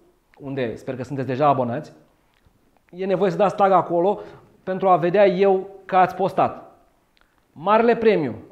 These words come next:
merge la postarea cu cele mai multe comentarii, iar cele două mențiuni merg prin random punct org la oricare două din comentarii. Deci random punct org va decide. Așadar, trei premii pentru abonații canalului meu de YouTube.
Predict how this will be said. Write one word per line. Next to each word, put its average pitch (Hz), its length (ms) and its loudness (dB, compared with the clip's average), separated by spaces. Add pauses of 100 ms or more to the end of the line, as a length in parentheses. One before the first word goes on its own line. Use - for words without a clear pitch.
merge 180 200 -6
la 214 120 2
postarea 196 460 0
cu 185 80 -10
cele 190 160 -4
mai 185 120 0
multe 180 200 -2
comentarii, 147 800 -2 (420)
iar 190 160 -2
cele 208 180 0
două 214 260 4
mențiuni 202 680 -4 (240)
merg 202 420 0 (280)
prin 185 200 -4
random 202 360 0
punct 175 260 -6
org 214 320 -2 (100)
la 185 240 -2 (120)
oricare 202 440 0
două 185 240 0
din 165 140 -2
comentarii. 143 440 -2
Deci 143 240 -6 (100)
random 170 500 -2
punct 151 280 -8
org 170 240 0
va 160 440 -4
decide. 143 440 -6 (600)
Așadar, 180 440 4
trei 175 460 -4
premii 185 480 -2 (840)
pentru 185 540 -2
abonații 175 580 0
canalului 175 300 -2
meu 175 140 2
de 156 100 0
YouTube. 165 380 0